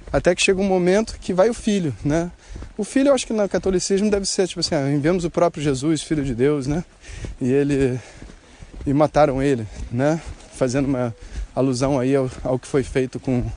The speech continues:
com Jesus na cruz. Mas se a gente parar pra pensar, né? Aquilo que existe de mais especial em Deus, né? É o próprio amor. É o, essa conexão com algo maior. E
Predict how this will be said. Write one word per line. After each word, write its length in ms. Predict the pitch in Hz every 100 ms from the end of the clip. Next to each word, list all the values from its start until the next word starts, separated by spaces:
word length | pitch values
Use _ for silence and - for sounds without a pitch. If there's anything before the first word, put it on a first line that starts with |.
| - - - - - -
com 100 | 131
Jesus 360 | 127 120 120
na 100 | 135
cruz. 320 | - 120 120
Mas 200 | 131 143
se 60 | 156
a 60 | 147
gente 500 | 175 165 - 165 147 - - - - -
parar 200 | 147 156
pra 100 | 143
pensar, 460 | 147 127 160 165
né? 180 | 170 185 - - - - - - - -
Aquilo 280 | - 131 170
que 80 | 165
existe 280 | 156 156 160
de 100 | 143
mais 580 | 139 151 196 196 - - - - - - - -
especial 720 | - 160 139 143 139 151 135 -
em 140 | 143
Deus, 360 | 135 143 175 147
né? 280 | 147 208 220
É 100 | 202
o 80 | 190
próprio 320 | 208 214 240
amor. 280 | 240 185 180 - - - - - - - - -
É 160 | 139 160
o, 220 | 190 190 - - - - -
essa 180 | 156 143
conexão 560 | 175 190 175 - 185 202
com 200 | 190 151
algo 200 | 165 156
maior. 380 | 151 127 117 - - - - - - - - - - - - - - - -
E 420 | 156 151 143